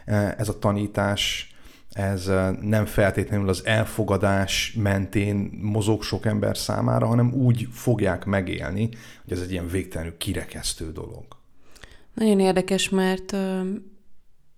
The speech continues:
Speaker 2: ugye már sokszor beszélgettünk erről így magunk között, viszont kevésszer még nyilvánosan. Tehát erről a témáról még szűkebb baráti körben esett szó,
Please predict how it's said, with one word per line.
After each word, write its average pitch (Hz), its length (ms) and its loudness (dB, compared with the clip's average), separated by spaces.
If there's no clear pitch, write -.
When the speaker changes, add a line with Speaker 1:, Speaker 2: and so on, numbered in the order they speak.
Speaker 2:
ugye 190 220 0
már 180 400 -2
sokszor 165 540 -4
beszélgettünk 160 800 -4
erről 170 280 -4
így 175 260 -6
magunk 170 340 -2
között, 190 480 -6
viszont 190 360 0
kevésszer 170 600 0
még 170 200 -2
nyilvánosan. 175 1000 -4
Tehát 180 360 0
erről 196 260 4
a 180 120 -2
témáról 190 640 2
még 190 340 2
szűkebb 190 560 4
baráti 165 440 2
körben 170 540 -2
esett 180 400 2
szó, 202 440 0